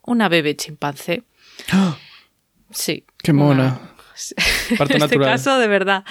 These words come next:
Speaker 2: Sí.
Speaker 1: mona de verdad. Bueno, pues lo triste fue es que cogieron a la madre, ¿no? A la madre de esta chimpancé, al padre también y a la bebé,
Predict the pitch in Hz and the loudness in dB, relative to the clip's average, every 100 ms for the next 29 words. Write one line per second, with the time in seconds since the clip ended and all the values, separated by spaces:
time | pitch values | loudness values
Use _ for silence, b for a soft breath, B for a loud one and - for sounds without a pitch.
0 | B B 202 202 208 196 185 175 180 - | B B 0 2 2 2 0 -2 -4 -6
1 | B B B - 220 190 175 196 - 220 | B B B -2 -2 0 0 -2 -2 0
2 | 202 233 254 247 247 240 233 240 196 196 | 0 2 0 0 -4 0 0 0 -2 -2
3 | - 196 190 180 170 160 - 165 185 180 | -2 0 0 0 -2 -4 -6 -6 -4 -2
4 | 185 170 165 185 202 196 196 - - 180 | 0 0 0 0 0 0 -2 -6 -12 -12
5 | 185 - - 160 156 160 165 180 180 180 | -10 -10 -6 -4 -4 -2 0 0 0 0
6 | 170 170 - 175 160 - 170 180 185 262 | -2 -4 -4 -4 -4 -6 -4 -4 -2 0
7 | 269 214 165 - 220 233 233 226 220 240 | 0 0 -2 -2 -2 0 0 -2 -2 -2
8 | 247 - 175 170 165 160 160 165 190 294 | -2 -4 -4 -2 0 0 -2 -2 -2 -2